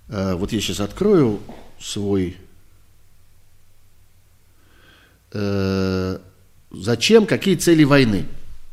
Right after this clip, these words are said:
Диана Белова спрашивает у меня. Ну, я много раз про это говорил. Усидеть, остаться у власти. Так что эти цели можно даже не называть во множественном числе. Есть одна общая цель. Остаться у власти.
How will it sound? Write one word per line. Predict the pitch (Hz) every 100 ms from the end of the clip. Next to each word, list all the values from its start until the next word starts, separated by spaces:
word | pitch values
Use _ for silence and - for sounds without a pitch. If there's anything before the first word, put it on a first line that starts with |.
| -
Диана | - 107 104 95
Белова | 87 104 90 78
спрашивает | - 92 - 90
у | 110
меня. | 95
Ну, | 127
я | 214
много | 214 196
раз | 190
про | - 175
это | 175
говорил. | 180 180 120 78 - - - - - - - - -
Усидеть, | 147 - 277 285 156
остаться | 120 180 175 190
у |
власти. | 170 170 98 - - - - - - - - - - - - - - - -
Так | 123 127
что | - 165
эти | 170 160
цели | 202 220
можно | 165 143 151 151
даже | 156 143
не | 147
называть | 139 156 143
во | 131
множественном | 127 123 120 110
числе. | - -
Есть | 110 185 190
одна | 170 151 214 220
общая | 156 156 -
цель. | 127 80 67
Остаться | 120 - - 220 226 -
у | 151
власти. | 143 110 98 - -